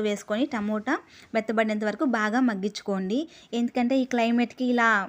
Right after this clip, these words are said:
కొంచెం పుల్లగా కొంచెం కారంగా తినాలని ఎవరికైనా అనిపిస్తుంది. ఒకసారి తప్పకుండా ట్రై చేసి ఎలా ఉందో నాకు కామెంట్ చేయండి. టేస్ట్ అయితే చాలా అంటే చాలా బాగుంటుంది. నేనైతే,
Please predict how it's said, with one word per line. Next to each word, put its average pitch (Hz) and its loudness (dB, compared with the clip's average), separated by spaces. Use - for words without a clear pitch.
కొంచెం 226 -2
పుల్లగా 226 2
కొంచెం 220 -6
కారంగా 214 0
తినాలని 220 -2
ఎవరికైనా 214 -2
అనిపిస్తుంది. 202 -4
ఒకసారి 240 0
తప్పకుండా 226 -2
ట్రై 220 -2
చేసి 226 -2
ఎలా 226 -2
ఉందో 262 0
నాకు - -4
కామెంట్ 214 -2
చేయండి. 208 -4
టేస్ట్ 202 -4
అయితే 233 -2
చాలా 196 2
అంటే 233 -4
చాలా 202 0
బాగుంటుంది. 190 -2
నేనైతే, 247 2